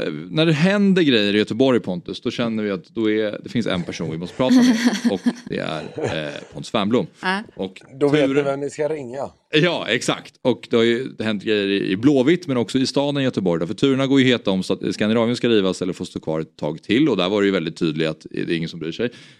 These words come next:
Speaker 1: Eh, <laughs> om Skandinavien faktiskt står kvar eller inte. Nu kommer nästa käftsmäll då för, för Göteborg. Och det är att Lisebergs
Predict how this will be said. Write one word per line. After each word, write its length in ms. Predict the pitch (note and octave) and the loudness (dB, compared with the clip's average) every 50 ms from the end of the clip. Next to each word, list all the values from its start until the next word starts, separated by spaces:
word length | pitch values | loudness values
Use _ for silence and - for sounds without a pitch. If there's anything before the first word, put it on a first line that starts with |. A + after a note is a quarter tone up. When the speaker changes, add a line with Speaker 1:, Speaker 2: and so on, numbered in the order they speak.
| _ - | _ -4
Speaker 1:
Eh, 180 | - G2+ F#2 | -4 -2 -2
<laughs> 640 | F#2 - - F4+ D4+ - - G#3+ E3 - - D4 - | 0 0 2 2 2 4 2 2 2 2 0 2 2
om 420 | A3+ G3+ F3+ G3+ A#3 F3 F#3 E3+ D#3 | 2 2 2 2 2 2 2 2 4
Skandinavien 680 | G3 D#3 F3+ F3 D#3 C#3 - E3+ C#3+ C3 A#2+ A2 G#2 G2 | 4 4 4 2 2 2 2 2 2 2 2 2 0 0
faktiskt 220 | G#2 F#2+ F#2+ - | -2 -2 -2 -2
står 160 | - B2+ B2 | 0 0 0
kvar 180 | A#2+ - G#2+ G#2 | 2 2 2 2
eller 120 | G#2 G2 F#2+ | 2 2 2
inte. 240 | F#2 - G#2+ G#2+ - - - - - D3 B2 - | 2 0 -2 -4 -4 -8 -14 -18 -18 -20 -20 -6
Nu 140 | - A#2 C#3 | -2 0 0
kommer 200 | - F3 E3 E3+ | 2 2 0 2
nästa 320 | F3 F#3 F3 - - G3 F3+ | 0 0 -2 0 0 0 2
käftsmäll 420 | - G3+ E3 - - - A#2 G#2 | 2 0 0 -2 -4 -4 -4 -2
då 140 | G2+ G2 F#2 | -2 -4 -4
för, 280 | - G#2+ G2 F#2+ F#2 | -4 -2 0 0 0
för 120 | F#2 - A2 | 2 2 2
Göteborg. 460 | G2+ F#2 - G#2 F#2 F2 F2+ F2 F#2 | 2 2 2 2 2 2 2 2 2
Och 60 | G2 | 2
det 140 | A2 B2+ C#3 | 2 2 2
är 180 | B2+ A#2 A2 G#2+ | 2 2 0 -2
att 120 | G2+ G#2+ | -4 -4
Lisebergs 400 | A2 G#2 A2 G2+ G2 F#2+ F2+ | -6 -4 -2 0 0 0 0